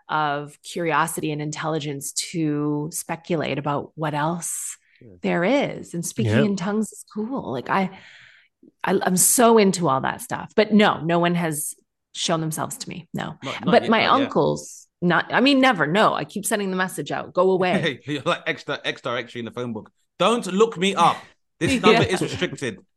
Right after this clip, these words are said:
Speaker 1: Take me off your list.
Speaker 2: <laughs>
Speaker 1: I don't think I could handle it. I would be like one of those people in the horror films that immediately dies. I think I would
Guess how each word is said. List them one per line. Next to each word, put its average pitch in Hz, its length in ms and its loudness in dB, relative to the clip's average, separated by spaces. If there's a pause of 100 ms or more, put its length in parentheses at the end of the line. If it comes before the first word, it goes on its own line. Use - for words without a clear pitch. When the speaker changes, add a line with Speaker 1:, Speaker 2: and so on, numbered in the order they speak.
(520)
Speaker 1:
Take 175 320 -6
me 240 200 0
off 156 260 2
your 202 120 2
list. 165 480 0
Speaker 2:
<laughs> 170 320 -4
Speaker 1:
I 156 240 0
don't 240 240 2
think 240 160 0
I 240 80 4
could 233 160 0
handle 175 380 0
it. 147 240 -4
I 151 100 -2
would 160 260 -6
be 156 500 -4 (100)
like 156 180 -8
one 170 120 2
of 160 40 -2
those 156 260 0
people 170 640 -2
in 160 260 -6
the 147 380 -4
horror 170 280 0
films 190 320 -6
that - 120 -4
immediately 160 480 -4
dies. 147 480 -4
I 175 60 -4
think 156 240 -10
I 147 60 -4
would 147 200 -10